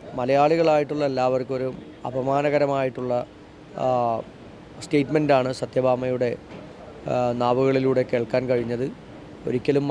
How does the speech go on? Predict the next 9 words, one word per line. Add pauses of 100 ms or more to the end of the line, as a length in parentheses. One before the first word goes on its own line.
അവരിൽ
നിന്നത് (180)
പ്രതീക്ഷിച്ചിരുന്നതല്ല. (560)
പക്ഷെ
അത് (100)
നിരന്തരം
അവരെ
ആവർത്തിക്കുന്നത്, (800)
ആ,